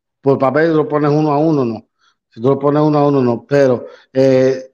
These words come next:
lo que sí, lo que sí me preocupa, y, y ahora lo voy a hablar bien en serio, siendo puertorriqueño, es quién va a ser el inicialista. Cómo se va, cómo se va a mover el picheo en este juego, que es bien importante.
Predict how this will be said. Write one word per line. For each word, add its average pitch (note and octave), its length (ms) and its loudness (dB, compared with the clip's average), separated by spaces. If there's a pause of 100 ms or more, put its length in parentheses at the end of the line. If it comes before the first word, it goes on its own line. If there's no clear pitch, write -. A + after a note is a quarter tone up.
lo D3 160 0
que C3 140 -2
sí, D3+ 200 0
lo E3 220 0
que C3 120 -2
sí D3 180 -2
me E3+ 140 2
preocupa, D3+ 720 -2
y, B2+ 460 0
y - 20 2
ahora A#2 320 -2
lo C#3 60 2
voy C#3 120 4
a C3+ 40 0
hablar C3 400 0 (480)
bien C#3+ 140 2
en B2+ 80 0
serio, D#3 200 2
siendo C3 240 -4
puertorriqueño, C3 800 -2
es C#3+ 360 -4
quién C#3 220 0
va C#3 60 0
a - 40 0
ser D3 220 0
el C3+ 100 0
inicialista. C3 720 -6 (1000)
Cómo C#3+ 420 2
se C#3 160 -2
va, C3 320 -2
cómo C#3 220 0
se C#3+ 120 -2
va C#3 100 0
a C3+ 40 0
mover C3+ 260 2
el B2+ 160 0
picheo D3+ 460 -2
en B2+ 160 -2
este C3 260 -4
juego, D3+ 280 0
que C#3+ 100 -2
es C3 100 -2
bien C3+ 220 -2
importante. C#3 720 -6